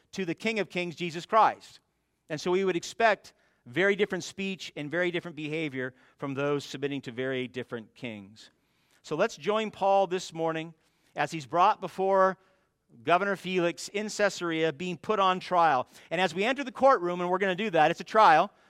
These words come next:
we're gonna go in the courtroom, we're gonna sit in the back, and we're gonna listen to these dialogues taking place.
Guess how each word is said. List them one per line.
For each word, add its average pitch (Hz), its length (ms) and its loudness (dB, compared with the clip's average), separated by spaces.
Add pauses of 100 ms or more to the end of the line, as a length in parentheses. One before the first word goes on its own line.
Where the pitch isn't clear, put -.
we're 160 120 -2
gonna 196 120 2
go 190 160 4
in 220 80 0
the 202 60 -6
courtroom, 208 320 4
we're 190 100 2
gonna 196 140 0
sit - 180 -2
in 208 80 -12
the 202 60 -4
back, 185 300 4
and 180 80 -2
we're 180 100 0
gonna 175 120 0
listen 175 440 -2 (580)
to 170 160 -6
these 170 180 -6
dialogues 175 640 6
taking 156 340 -6
place. - 600 -8